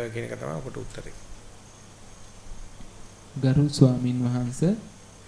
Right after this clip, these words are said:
Speaker 2: අසූහාර දහසක් වෙහෙර විහාර කළ ධර්මාශෝක රජතුමා මරණාසන්නයේ සිදු වූ අකුසල චේතනාවක් නිසා විශාල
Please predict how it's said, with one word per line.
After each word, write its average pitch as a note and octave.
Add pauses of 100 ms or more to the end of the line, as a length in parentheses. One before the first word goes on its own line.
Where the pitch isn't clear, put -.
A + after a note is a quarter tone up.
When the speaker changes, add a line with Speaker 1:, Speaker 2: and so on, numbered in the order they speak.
(280)
Speaker 2:
අසූහාර D3
දහසක් C#3 (300)
වෙහෙර C3
විහාර C#3+
කළ D3
ධර්මාශෝක B2+
රජතුමා B2+ (520)
මරණාසන්නයේ D3
සිදු C3+
වූ D#3+ (120)
අකුසල D#3
චේතනාවක් C3
නිසා D#3 (160)
විශාල C#3